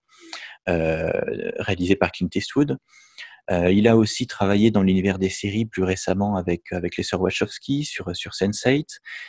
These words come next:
C'est quelqu'un qui a écrit plusieurs romans, c'est quelqu'un qui a énormément travaillé dans l'industrie des comics aussi. Il a pas mal travaillé pour D C Comics sur, euh, Superman, sur Wonder Woman.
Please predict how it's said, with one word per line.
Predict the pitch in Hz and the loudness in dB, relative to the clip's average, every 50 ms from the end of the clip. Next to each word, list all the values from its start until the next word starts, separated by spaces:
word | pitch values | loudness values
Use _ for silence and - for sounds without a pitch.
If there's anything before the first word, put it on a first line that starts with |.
| - _ | -20 _
C'est | - - 202 | -6 -4 -2
quelqu'un | - 214 196 190 190 - 208 208 214 214 | 0 0 -2 -2 -2 0 0 2 2 0
qui | - - 95 | -2 -2 -2
a | 85 | -2
écrit | 85 85 - - 95 | -2 -4 -4 -8 -8
plusieurs | 90 - - 95 98 95 92 | -8 -6 -6 -4 -2 -2 -2
romans, | - 98 104 104 113 120 123 135 | 0 0 2 4 4 4 4 2
c'est | - - - | 0 -4 -6
quelqu'un | - 90 85 - 95 92 | -4 -4 -4 -2 -4 -4
qui | 87 - | -2 0
a | 90 | 0
énormément | 98 110 123 123 127 120 113 113 | 2 2 2 4 4 4 2 2
travaillé | 110 - - 98 95 95 95 101 110 107 | -2 -2 -2 0 2 2 2 2 2 2
dans | 104 95 | 2 0
l'industrie | 92 90 85 92 - - - 95 | 0 -2 -4 -6 -10 -6 -4 -2
des | 90 87 | -2 0
comics | - 98 90 98 123 - - - | 2 4 4 4 4 2 -2 -10
aussi. | - - - - 135 147 _ _ _ _ _ _ _ - - - - - _ | -10 -8 -6 -6 -6 -6 _ _ _ _ _ _ _ -20 -20 -20 -20 -18 _
Il | - - 82 | -8 -8 -4
a | - | 2
pas | - 104 | 4 6
mal | 113 117 110 | 6 6 4
travaillé | - - 101 92 95 107 | 2 -2 0 2 2 2
pour | 110 - 92 - | 2 0 -4 -4
D | 95 | -4
C | 90 - 110 | -4 -4 -4
Comics | - - 95 90 95 117 - | 0 0 2 2 2 0 0
sur, | - - - - - - 87 87 90 | -4 -10 -10 -8 -6 -4 -4 -2 -2
euh, | - | -4
Superman, | - - - - - 98 87 90 87 87 90 92 95 104 | -4 -4 -4 0 0 0 2 2 2 2 2 2 2 0
sur | 104 - 87 | 0 -2 -2
Wonder | 90 95 90 90 90 | 0 0 0 0 0
Woman. | 87 87 85 87 87 98 110 113 110 | 0 -2 -2 -2 -2 -2 -2 -2 -4